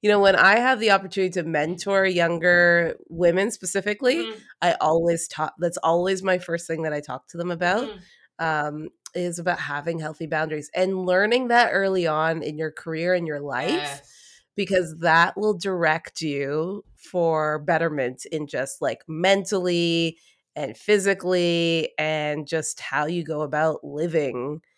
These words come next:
Speaker 1: f-, like, fully yourself,
Speaker 2: Mm-hmm,
Speaker 1: right?
Speaker 2: mm-hmm.
Speaker 1: Like, and so what are your thoughts about boundaries? Is it something that you love to talk <laughs> about as much as I do?
Speaker 2: I don't know. I don't know. I, I
Speaker 1: <laughs>
Speaker 2: de-, definitely comes up a lot,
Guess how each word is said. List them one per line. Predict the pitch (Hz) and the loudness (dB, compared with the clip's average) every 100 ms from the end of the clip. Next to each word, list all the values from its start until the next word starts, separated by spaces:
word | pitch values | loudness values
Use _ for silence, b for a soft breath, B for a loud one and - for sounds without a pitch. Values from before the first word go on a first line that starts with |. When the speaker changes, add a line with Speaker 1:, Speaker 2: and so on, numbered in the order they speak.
| _ _ | _ _
Speaker 1:
f-, | - 185 | -14 0
like, | 190 190 | 2 2
fully | - - 208 185 175 | 0 4 6 6 2
yourself, | 139 104 - - 147 147 - | -2 -4 -6 0 2 2 0
Speaker 2:
Mm-hmm, | 220 202 | -8 -8
Speaker 1:
right? | 143 143 226 | -6 -2 0
Speaker 2:
mm-hmm. | 233 | 0
Speaker 1:
Like, | 165 143 - B B B _ | -4 -6 -12 B B B _
and | 175 170 | -4 -2
so | - 190 180 | 2 6 6
what | 175 208 | 8 8
are | 233 | 8
your | 202 | 6
thoughts | 202 175 175 | 4 2 2
about | 165 160 | 0 2
boundaries? | 147 147 156 147 | 0 0 -4 -6
Is | 156 160 | -6 -8
it | 151 | -6
something | 254 180 190 | -2 0 2
that | 175 | 2
you | 180 | 2
love | 175 170 | 2 2
to | - | 0
talk | 170 240 220 - | -8 -6 -6 2
<laughs> | |
about | 339 - | 2 2
as | - - | 0 4
much | 240 254 - | 6 6 4
as | 285 - | 0 4
I | 214 202 | 4 4
do? | 254 - | -2 2
Speaker 2:
I | 202 | 4
don't | 208 214 | 4 4
know. | 247 523 539 | 4 6 6
I | 240 | 6
don't | 277 294 | 4 4
know. | 403 | 2
I, | 403 - 247 - | 2 4 4 4
I | 226 226 | 2 2
Speaker 1:
<laughs> | |
Speaker 2:
de-, | 247 247 | 2 2
definitely | 226 - 311 277 | 0 -2 -2 -4
comes | - 262 | -8 -8
up | 247 233 | -8 -6
a | 220 | -2
lot, | 202 202 | -2 -2